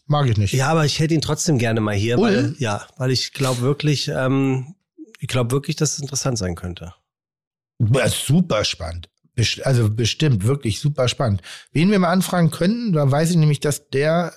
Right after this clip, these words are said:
Speaker 1: das, das war so ein ganz awkward Moment, ganz, ganz dubios, ist Elias Mbarak.
Speaker 2: Mhm.
Speaker 1: Den habe ich am Flughafen getroffen.
Speaker 2: Mhm.
Speaker 1: Das war eine ganz skurrile Situation. Ich war in der totalen Kommunikationsabwehrhaltung.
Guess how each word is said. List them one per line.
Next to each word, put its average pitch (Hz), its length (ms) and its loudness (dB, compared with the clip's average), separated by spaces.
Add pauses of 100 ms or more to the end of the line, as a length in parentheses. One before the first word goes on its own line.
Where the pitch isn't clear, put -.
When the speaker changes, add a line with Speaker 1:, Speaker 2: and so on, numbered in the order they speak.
Speaker 1:
das, 127 180 0
das - 200 -4
war 135 100 2
so 143 60 4
ein 131 100 2
ganz 143 320 2 (240)
awkward 143 480 0
Moment, 120 500 2
ganz, 139 340 0
ganz 131 300 -2
dubios, 127 480 0 (1080)
ist 131 360 0
Elias 139 340 2
Mbarak. 151 500 2 (320)
Speaker 2:
Mhm. 143 340 2 (240)
Speaker 1:
Den 113 120 4
habe 127 120 2
ich 131 60 2
am 127 80 0
Flughafen 117 460 0
getroffen. 110 420 0
Speaker 2:
Mhm. 156 120 2 (400)
Speaker 1:
Das 123 180 0
war 139 120 2
eine 139 140 2
ganz 151 240 2
skurrile 139 340 0
Situation. 127 520 -2
Ich 120 120 0
war 127 120 0
in 123 100 0
der 123 120 -2
totalen 135 800 -2
Kommunikationsabwehrhaltung. 107 1600 -4